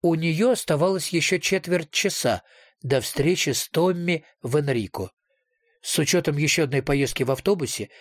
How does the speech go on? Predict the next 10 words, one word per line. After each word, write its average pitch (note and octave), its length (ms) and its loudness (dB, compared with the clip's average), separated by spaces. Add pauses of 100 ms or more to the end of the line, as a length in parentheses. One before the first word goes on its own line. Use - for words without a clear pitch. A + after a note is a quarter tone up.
(180)
и C#3 100 0
короткой D3+ 440 2
прогулки C#3 680 0 (260)
у C#3+ 100 0
нее C3 280 0
семь G3 340 0
минут D#3 480 -2 (200)
на B2+ 140 0
поиски B2+ 360 0
наряда. F#2+ 480 -2